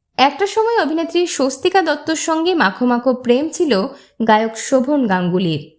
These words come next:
কিন্তু দু হাজার তেইশ সালে আচমকা ছন্দপতন,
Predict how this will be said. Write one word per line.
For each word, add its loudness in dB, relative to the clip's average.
কিন্তু 2
দু -2
হাজার 0
তেইশ 0
সালে 0
আচমকা 0
ছন্দপতন, -2